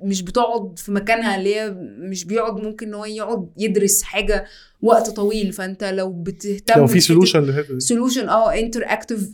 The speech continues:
Speaker 1: يعني حتة دي، دي بتبقى برضو من ضمن ال-، الحاجات اللي هي المهمة جدًا. حتة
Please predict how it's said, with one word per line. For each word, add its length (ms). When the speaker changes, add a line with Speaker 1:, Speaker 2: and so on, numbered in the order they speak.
Speaker 1:
يعني 340
حتة 540
دي، 320
دي 300
بتبقى 500
برضو 320
من 220
ضمن 280
ال-، 280
الحاجات 580
اللي 220
هي 240
المهمة 600
جدًا. 260
حتة 380